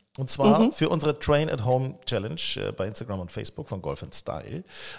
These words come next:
Speaker 1: war ich unterwegs, um ein Ankündigungsvideo zu drehen. Und da habe ich mir nun gedacht, „Mensch, Sonne schien, gehst du auf irgendeine Driving Range, hm? und nimmst einen Schläger mit,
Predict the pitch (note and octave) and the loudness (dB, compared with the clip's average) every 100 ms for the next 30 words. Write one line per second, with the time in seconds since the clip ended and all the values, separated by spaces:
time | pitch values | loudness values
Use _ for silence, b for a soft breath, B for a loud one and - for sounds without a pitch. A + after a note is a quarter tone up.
0 | B G#2 D#3+ - E3 - D#3 C3 A2+ C#3 | B 2 2 2 -2 -4 -2 -2 -2 -2
1 | - - C#3 B2+ - - A#2+ - C#3 C#3+ | -4 -4 -4 -4 -6 -8 -8 -4 -4 -2
2 | C#3 B2+ A2+ G2+ F#2 A#2 A2+ F#2+ - F2+ | -2 -2 -2 -4 -4 -4 -2 -4 -6 -8
3 | - B1 - _ B B B B A2+ G#3+ | -10 -12 -16 _ B B B B 2 6
4 | F3+ D#3 B2 A2 D3+ - C#3+ F3+ - - | 6 4 2 2 2 2 0 0 0 -2
5 | - - C3+ B2+ D3+ D3+ - C#3 D3+ C#3+ | -12 -12 -8 -2 0 2 2 2 0 -2
6 | C3 D#3+ - - C#3 - - C#3 D3 - | -2 -2 -2 0 -2 -2 -6 -4 -4 -4
7 | A2+ G#2+ - D2 D#2 A2+ D3+ A#3+ - - | -8 -8 -6 -6 -6 -8 -8 -8 -8 -10
8 | _ _ _ - C3+ C4+ - _ _ _ | _ _ _ -4 -2 -2 -6 _ _ _
9 | _ _ - _ - C#3 - - - - | _ _ -20 _ 0 0 0 -6 -10 -10
10 | C#3+ C3+ - - F3 F#3+ E3+ F3+ - - | -6 -4 -4 -2 0 2 2 -2 -6 -16